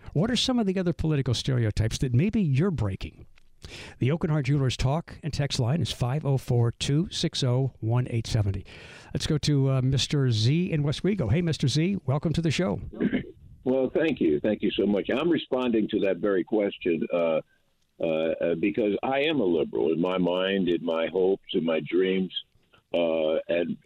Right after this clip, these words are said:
Speaker 2: and I'm proud of it. I mean, Jesus was a liberal, you know.
Speaker 1: Uh, an
Speaker 2: So,
Speaker 1: argument
Speaker 2: uh,
Speaker 1: can
Speaker 2: uh,
Speaker 1: certainly be made, yeah.
Speaker 2: So, so,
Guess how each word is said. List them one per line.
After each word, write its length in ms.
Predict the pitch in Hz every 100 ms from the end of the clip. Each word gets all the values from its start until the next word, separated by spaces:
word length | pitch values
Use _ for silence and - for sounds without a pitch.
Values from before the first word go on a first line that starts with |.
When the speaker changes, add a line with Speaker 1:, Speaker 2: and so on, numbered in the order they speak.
| -
Speaker 2:
and 160 | 87 82
I'm 160 | 85
proud 360 | - 135 147 110
of 140 | 80
it. 80 | 87
I 40 |
mean, 220 | 107 104 -
Jesus 320 | 101 85 87 -
was 140 | 80
a 40 | 80
liberal, 500 | 78 76 80 107 - - -
you 100 | 82
know. 240 | 85 95 104 - _ - -
Speaker 1:
Uh, 120 | 127 143
an 80 |
Speaker 2:
So, 80 | 147
Speaker 1:
argument 380 | 135 123 127 120
Speaker 2:
uh, 20 | 113
Speaker 1:
can 120 | 123
Speaker 2:
uh, 40 |
Speaker 1:
certainly 340 | - 139 123 120
be 120 | 117
made, 320 | 110 190 139
yeah. 220 | 120 156 120 - _ _ _ _ _ _ _ _ _ - - - -
Speaker 2:
So, 320 | 127 120 110 - -
so, 300 | - 120 117